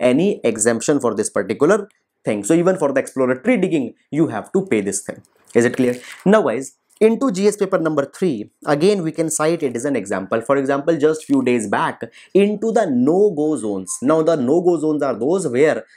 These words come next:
the mining is not allowed. Into the no-go zones,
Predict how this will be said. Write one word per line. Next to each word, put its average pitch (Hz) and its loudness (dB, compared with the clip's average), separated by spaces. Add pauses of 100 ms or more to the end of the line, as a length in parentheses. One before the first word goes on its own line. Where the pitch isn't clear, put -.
the 165 0
mining 139 0
is 127 -2
not 151 -4
allowed. 95 -4
Into 190 2
the 196 4
no-go 151 0
zones, 143 -2